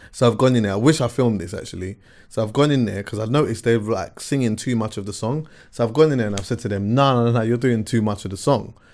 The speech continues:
You gotta do this bit." And then I'm pointing it out. And as I'm pointing it out, they're singing it,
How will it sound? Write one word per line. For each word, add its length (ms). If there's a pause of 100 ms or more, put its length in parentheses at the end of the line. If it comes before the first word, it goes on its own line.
(340)
You 100
gotta 180
do 120
this 220
bit." 380
And 100
then 100
I'm 140
pointing 340
it 140
out. 260
And 100
as 100
I'm 140
pointing 320
it 80
out, 240
they're 100
singing 480
it, 280